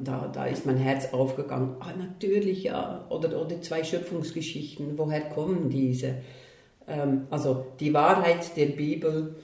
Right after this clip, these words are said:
äh, wurde ganz offiziell auch an der Uni in Frage gestellt oder behandelt. Also diese sogenannte historisch-kritische Methode, da bin ich aufgegangen, wirklich.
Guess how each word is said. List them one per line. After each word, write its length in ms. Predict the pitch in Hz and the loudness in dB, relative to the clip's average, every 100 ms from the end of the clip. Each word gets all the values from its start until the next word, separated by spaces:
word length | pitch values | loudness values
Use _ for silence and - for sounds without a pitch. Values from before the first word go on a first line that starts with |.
| - - - 147 - - - | -20 -18 -10 -10 -12 -18 -10
äh, 300 | 151 143 135 | -4 0 2
wurde 400 | 135 143 139 131 | 4 4 4 4
ganz 320 | - 131 151 - | 4 4 4 2
offiziell 720 | 151 143 135 127 131 131 120 | 2 0 2 4 6 4 4
auch 400 | 127 127 - 127 | 2 2 -6 -2
an 160 | 127 | 0
der 120 | 127 127 | 0 2
Uni 280 | 123 127 | 4 4
in 100 | 123 | 4
Frage 440 | 123 113 110 120 127 | 2 2 0 0 0
gestellt 520 | 127 - 117 110 - | -2 2 2 2 2
oder 140 | 127 | 2
behandelt. 1040 | 123 - - 123 127 139 139 117 120 - - - | 2 -2 0 2 6 6 6 4 0 -8 -14 -10
Also 180 | 160 156 | -4 -2
diese 320 | 156 156 160 - - | 0 2 4 2 -2
sogenannte 580 | - 156 160 147 147 156 | 0 2 4 4 4 4
historisch-kritische 880 | 143 - 156 156 - 160 156 156 147 | 0 2 4 4 2 0 0 0 2
Methode, 580 | 139 131 151 139 143 147 | 4 4 2 2 2 2
da 160 | 131 | 2
bin 200 | 127 127 | 2 4
ich 200 | 131 127 | 4 2
aufgegangen, 960 | 127 170 214 - - 113 113 120 123 135 | 2 2 2 -6 -2 -2 0 -2 -2 0
wirklich. 680 | 156 185 165 120 - - | 0 -2 -2 -6 -6 -12